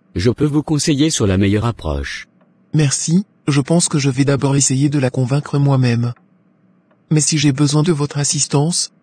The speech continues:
Speaker 2: je n'hésiterai pas à vous appeler.
Speaker 1: Très bien.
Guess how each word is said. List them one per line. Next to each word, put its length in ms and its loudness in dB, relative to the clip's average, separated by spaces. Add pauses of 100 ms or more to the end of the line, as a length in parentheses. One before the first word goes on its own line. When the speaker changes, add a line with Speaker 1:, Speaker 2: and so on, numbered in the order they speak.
Speaker 2:
je 140 2
n'hésiterai 500 2
pas 240 -2
à 60 4
vous 200 -2
appeler. 340 -2 (500)
Speaker 1:
Très 200 -2
bien. 260 -2